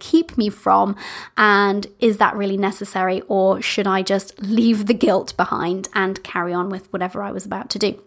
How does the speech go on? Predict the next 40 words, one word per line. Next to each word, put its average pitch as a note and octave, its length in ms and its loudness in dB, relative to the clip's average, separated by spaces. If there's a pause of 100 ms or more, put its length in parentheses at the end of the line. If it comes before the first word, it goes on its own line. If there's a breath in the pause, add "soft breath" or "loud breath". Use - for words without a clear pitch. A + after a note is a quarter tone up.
(760 loud breath)
So - 140 2
I - 120 6
want D#4+ 120 6
to F4+ 40 2
talk D#4+ 140 2
about B3 280 2
my A3 320 4
proof G3 440 -2
that G#3 280 4 (200)
motherhood G#3+ 720 2
doesn't G#3 320 -2
have G3 240 0
to G3+ 100 -6
limit G3 240 -2
you, G3 240 0 (380 loud breath)
that G3 420 2
it G#3+ 160 -4
doesn't G#3 220 2
have G#3+ 260 -2
to G3 240 0
limit G3+ 260 0
your G#3 140 -2
abilities G3 560 -2
to - 140 -10
make F#3+ 340 -8
money. B3 540 4
It G#3+ 200 -6
doesn't A3 280 2
have G#3 240 -6
to G#3+ 80 -8
come, F#3+ 480 -2 (320 loud breath)
uh, G3+ 100 0
money G#3 260 2
making G3+ 280 0
doesn't G3 180 -4
have F#3+ 160 -8
to - 60 -14
come G3+ 160 -8
with G3 100 -8
sacrifice. A#3 720 0